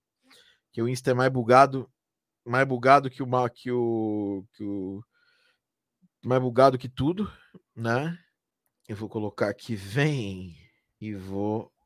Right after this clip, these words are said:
começar essa live no Insta aqui. Prontinho, live do Insta iniciada com sucesso. Então, deixa eu só deixar aqui aplicado aqui o meu,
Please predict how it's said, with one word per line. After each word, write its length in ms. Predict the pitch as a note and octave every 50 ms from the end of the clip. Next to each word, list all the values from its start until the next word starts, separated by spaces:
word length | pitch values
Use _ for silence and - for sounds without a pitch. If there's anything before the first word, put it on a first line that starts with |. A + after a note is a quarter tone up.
| _
começar 460 | - A#2 G#2+ A2+ A2 - - - G#2 G2+
essa 180 | - - A#2+
live 240 | G#2 G#2 G#2 G2+ A2
no 140 | A2+ A#2 A2
Insta 320 | G#2+ A2 A2 - - C3+
aqui. 360 | B2 B2+ - - B2 C3+ D#3 - _ _ _ _ _ _ _ _ _ _ _ _ _ _
Prontinho, 800 | - A#2 A2 A2 G#2+ - - - - C3+ C#3 D3+ E3+ F#3+ G3+ G3 - - - - -
live 340 | G#2+ A2 A2 A2+ A2 G#2+
do 140 | A2 A#2 A#2
Insta 500 | A#2+ B2 A#2 - - - - A#2+ A2+ - - _ _ _ _ _ _ _ _ _ _ _ _ _ _ _ _ -
iniciada 840 | C3 B2+ C3 A#2+ - - - B2 A#2 A2 G#2+ G#2+ G#2 A2 G#2+ G#2+ - _ _ _ _ _ _ _ _ _ _ _ _ _ _ _
com 220 | - A#2+ A2 G#2 G#2
sucesso. 800 | - - - G#3 - - - D#3 C3+ C#3 C3+ - - - F3 E3+ - _ _ _ _ _ _ _ _ _ _ _ _ _ -
Então, 600 | - A#3 G3+ D#3+ - - D#3 D3 D3+ F3 E3 - _ _ _ _ _
deixa 120 | - - D#3+
eu 40 | C3+
só 180 | - - D3+
deixar 300 | C#3 C#3 B2+ - - C3+
aqui 400 | B2 B2 - - C3+ C3 A#2+ - _ _ _ _ _ _ _ _ _ _ _ _ _ -
aplicado 680 | - A#2 - - C3+ B2 - - - C3+ C3+ C3+ B2+ B2
aqui 240 | B2 A#2+ - - C3
o 60 | B2+
meu, 340 | B2 B2 B2 B2 A#2 A2+